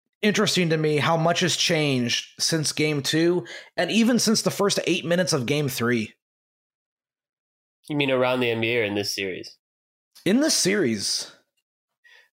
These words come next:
Speaker 2: I mean, yeah, it feels like a totally different series.
Speaker 1: Da-, they were down thirty to eleven in game three,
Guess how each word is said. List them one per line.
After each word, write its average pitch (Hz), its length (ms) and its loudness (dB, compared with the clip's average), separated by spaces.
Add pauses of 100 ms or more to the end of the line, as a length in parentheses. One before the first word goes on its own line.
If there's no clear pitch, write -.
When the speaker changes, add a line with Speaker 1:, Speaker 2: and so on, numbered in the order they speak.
(120)
Speaker 2:
I 117 40 -8
mean, 123 140 -2
yeah, 139 100 -2
it 131 80 -6
feels 135 220 -2
like 123 140 -2
a 117 60 -2
totally 117 340 0
different 110 320 -4
series. 113 480 -4 (1160)
Speaker 1:
Da-, 185 220 0
they 240 100 2
were 285 120 2
down 285 240 2
thirty 262 460 2
to 277 200 2
eleven 185 480 2
in 160 220 0
game 165 260 2
three, 139 560 0